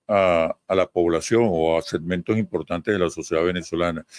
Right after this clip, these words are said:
Tiene que ver con la falta de comunicación, con la falta, falta de conexión, con la falta de repertorios lingüísticos, emocionales,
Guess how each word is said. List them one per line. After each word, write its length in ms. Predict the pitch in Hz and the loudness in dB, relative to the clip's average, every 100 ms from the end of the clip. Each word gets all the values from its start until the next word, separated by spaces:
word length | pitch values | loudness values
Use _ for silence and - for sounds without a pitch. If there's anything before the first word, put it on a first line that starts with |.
| - - | -20 -8
Tiene 220 | - 120 117 | 0 0 2
que 120 | 131 | 4
ver 200 | 120 127 | 2 0
con 160 | 127 | 0
la 100 | 110 | 0
falta 340 | - 110 107 123 | 0 0 0 0
de 100 | 120 | 0
comunicación, 840 | 117 117 113 - 101 - 98 98 | 0 0 -2 -2 -2 2 2 2
con 120 | 87 92 | 0 -2
la 80 | 87 | 0
falta, 400 | 90 87 - 110 | -2 -2 -4 -8
falta 300 | - 95 - | -2 -2 0
de 60 | 104 | -2
conexión, 800 | 101 90 - - 95 95 92 87 _ - - _ | 0 -2 -4 0 2 2 0 -4 _ -20 -20 _
con 140 | - 101 | -2 0
la 80 | |
falta 280 | 92 95 - | 2 0 2
de 40 | 101 | 0
repertorios 560 | 101 87 - 95 107 | 0 -2 2 2 2
lingüísticos, 720 | 92 80 98 95 - - 92 | 0 2 2 2 -4 0 0
emocionales, 840 | 87 80 - 87 90 101 98 92 | 0 -6 -6 -2 2 2 2 2